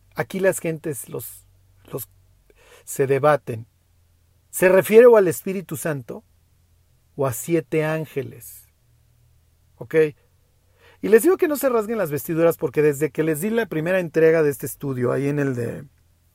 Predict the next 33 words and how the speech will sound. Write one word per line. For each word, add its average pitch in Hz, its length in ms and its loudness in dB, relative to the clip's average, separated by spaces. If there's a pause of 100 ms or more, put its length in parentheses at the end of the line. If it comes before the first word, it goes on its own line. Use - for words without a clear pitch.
(520)
el 139 100 -8
presente 143 380 -6
siglo 147 320 -6
malo, 123 340 -8
o, 127 340 -10
o 127 40 -2
la 127 100 0
vez 143 180 2
pasada, 139 380 -2
no 143 100 -6
me 147 80 -4
acuerdo. 131 260 -4 (220)
No, 196 100 0
la, 220 120 2
la 220 140 4
última 247 320 2
vez, 139 280 0
en 160 100 -6
la, 147 80 2
en 175 220 -6
el 151 100 -4
de 151 60 0
la 147 120 0
revelación 151 420 -2
de 170 80 -4
Jesucristo. 135 460 -8 (320)
Les 180 160 4
decía 233 320 6
yo 214 180 6
que 180 260 -2 (260)
estudiar 202 400 4
el 226 100 4
Apocalipsis 165 880 -4